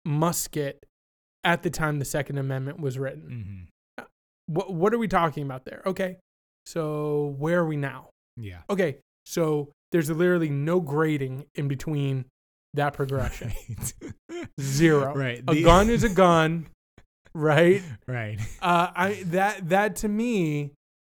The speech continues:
Speaker 1: is, like, just, you're, you're trying to not see it.
Speaker 2: Yeah, exactly. The idea of a constitutional purist should be absurd,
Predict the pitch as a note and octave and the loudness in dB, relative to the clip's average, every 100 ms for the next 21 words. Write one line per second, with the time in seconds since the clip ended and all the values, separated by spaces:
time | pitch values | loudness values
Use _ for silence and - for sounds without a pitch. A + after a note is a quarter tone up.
0 | _ _ - E3+ C3+ F3 D#3 D3 - E3+ | _ _ 2 2 2 2 2 -2 -8 -8
1 | D#3 D#3 - _ _ _ _ _ _ _ | -6 -6 -10 _ _ _ _ _ _ _
2 | _ _ _ - D#3+ E3 G3 G3+ D#3+ F#3 | _ _ _ -12 -4 0 0 0 -2 0
3 | F3+ - - F3+ D#3 E3 F3 F3+ E3+ D#3 | 0 -6 -10 -6 -2 0 0 0 -2 -2
4 | D3 C#3 - - C#3+ C#3 C#3 D3+ - - | -6 -8 -10 -6 -4 -2 -2 -6 -10 -12
5 | D3 C#3+ - - _ F#3+ F3+ G#2 F2 D3 | -10 -12 -16 -20 _ -4 -2 -4 -8 -4
6 | C#3+ A#2+ - C#3 E3+ F3 E3+ F#3 G#3+ F#3+ | -2 -4 -4 -2 2 2 2 4 4 4
7 | E3 C#3+ - D3 D#3+ - D#3 - D#3+ - | -2 -6 -4 -2 -2 -2 -4 -2 -2 -2
8 | C#3 C3 B2 B2+ - - D#3 B2 G2+ - | -6 -4 -6 -4 -2 0 0 0 -4 -8
9 | - C3+ A#2 B2 A2+ G2+ F#2+ _ _ _ | -6 -6 -4 -4 -4 -4 -8 _ _ _
10 | - C#3+ C3 - - A#2 G#1 - | -8 -4 -2 -2 -2 -4 -8 -18